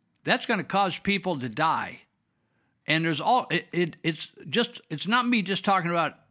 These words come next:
that as a podcast guy. Those are medical people that says, um, your immune system crashes when you hold people hostage and, and don't let 'em get out and mingle with people.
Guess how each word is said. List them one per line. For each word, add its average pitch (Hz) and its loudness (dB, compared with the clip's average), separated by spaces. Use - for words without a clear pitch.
that 175 0
as 151 -2
a 131 -6
podcast 214 -4
guy. 117 -8
Those 233 2
are 165 0
medical 240 2
people 170 -2
that 156 -2
says, 185 2
um, 170 -2
your 190 2
immune 196 2
system 180 -2
crashes 185 0
when 160 -2
you 170 0
hold 185 -2
people 180 -2
hostage 151 0
and, 160 -4
and 147 -2
don't 156 -2
let 170 0
'em 147 -4
get 160 0
out 165 2
and 139 -2
mingle 156 -2
with 117 -8
people. - -8